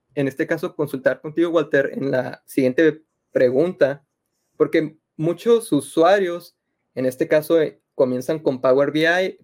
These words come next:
por medio de, en este caso, cuando tienen Office trescientos sesenta y cinco en su empresa, muchas veces, eh, pueden, en este caso, utilizar la,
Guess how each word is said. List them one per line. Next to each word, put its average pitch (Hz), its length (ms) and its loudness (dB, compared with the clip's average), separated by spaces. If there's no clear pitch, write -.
por 139 160 2
medio 131 320 2
de, 139 240 2
en 131 100 0
este 131 200 -4
caso, 156 540 -2
cuando 127 240 -2
tienen 143 460 -2
Office 151 280 -2
trescientos 147 300 -2
sesenta 160 80 -4
y - 20 -2
cinco 151 160 0
en 160 100 0
su 151 100 -8
empresa, 151 580 -2
muchas 131 320 -6
veces, 147 400 -6
eh, 127 320 0
pueden, 143 200 2
en 135 100 -2
este 123 140 -4
caso, 147 200 -2
utilizar 127 380 -2
la, 139 400 0